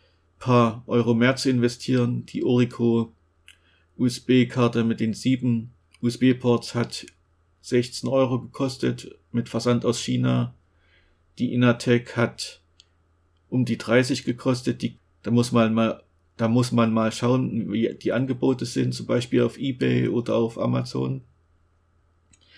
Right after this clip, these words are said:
Dann bekommt ihr die auch für dreißig Euro. Ansonsten kosten sie manchmal so über fu-, vierzig bis fünfzig. Also immer nach Angeboten schauen. Ich habe sie für unter dreißig Euro ergattert, nagelneu.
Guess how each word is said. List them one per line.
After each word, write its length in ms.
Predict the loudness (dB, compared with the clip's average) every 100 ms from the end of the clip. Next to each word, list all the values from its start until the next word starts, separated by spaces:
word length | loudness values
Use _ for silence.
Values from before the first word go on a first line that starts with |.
| -20 _
Dann 120 | -12 -10 -8
bekommt 340 | -4 -2 -2
ihr 60 | -2
die 140 | 0
auch 100 | 0
für 120 | -4
dreißig 420 | -6 0 0 0 -2
Euro. 240 | 0 0
Ansonsten 420 | -2 -2 -2 -4
kosten 360 | -6 -6 -4 -6
sie 100 | -2
manchmal 380 | -2 -2 -4 -4
so 120 | -4
über 300 | -4 -4 -6
fu-, 220 | -6 -8
vierzig 580 | -4 -4 -4 -6 -6 -6
bis 160 | -8 -6
fünfzig. 680 | -4 -6 -6 -8 -8 -10 _ -20 _ _ _ _ _ _ _ _
Also 300 | -10 -2 0
immer 160 | 2 2
nach 160 | 0 0
Angeboten 540 | 0 0 0 0 -2
schauen. 400 | 0 4 4 2
Ich 160 | -2 0
habe 120 | -2
sie 120 | -4
für 500 | 0 2 2 0 -4 _ _ -4
unter 240 | 2 2
dreißig 480 | 2 2 0 0 -2
Euro 260 | 0 2 0
ergattert, 640 | 0 0 0 0 -4 -4 -10
nagelneu. 680 | -4 -4 0 0 2 0